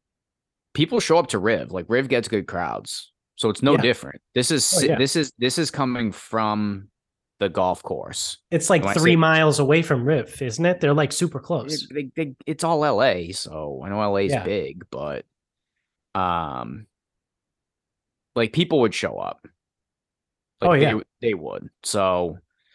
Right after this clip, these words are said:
Speaker 1: the f-, and when I say the golf course, the golf course includes the membership, 'cause I'm sure it's member owned.
Speaker 2: It is.
Speaker 1: To shut out the public, like, why have a U S Open?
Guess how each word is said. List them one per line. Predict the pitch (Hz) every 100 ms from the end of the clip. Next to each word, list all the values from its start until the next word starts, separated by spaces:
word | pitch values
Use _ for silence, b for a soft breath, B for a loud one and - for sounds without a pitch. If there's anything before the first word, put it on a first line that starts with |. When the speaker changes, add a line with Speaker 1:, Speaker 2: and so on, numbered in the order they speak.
| _ _ _ _ _ -
Speaker 1:
the |
f-, | 110 -
and | 107 123 123
when | 131
I | 135
say | -
the | 120
golf | 104 104 104
course, | - 127 117 -
the |
golf | 98 104 -
course | 113 95
includes | 95 107 98
the | 92
membership, | 87 92 98 117 120
'cause | -
I'm | 87
sure | - 101 92
it's | 85
member | 80 80 76
owned. | 80 69 69 - _ _ _ _ _ _ _ _ _ _ _ _ -
Speaker 2:
It | 117
is. | 104 95 - -
Speaker 1:
To | 135
shut | 113 - 131 135
out | 101 110 123 -
the | 90
public, | - 92 110 123 - - _ _ _ _ _ -
like, | 101
why | 92 101 117
have | 135 139
a | 135
U | 127 120
S | 101
Open? | 104 110 82 57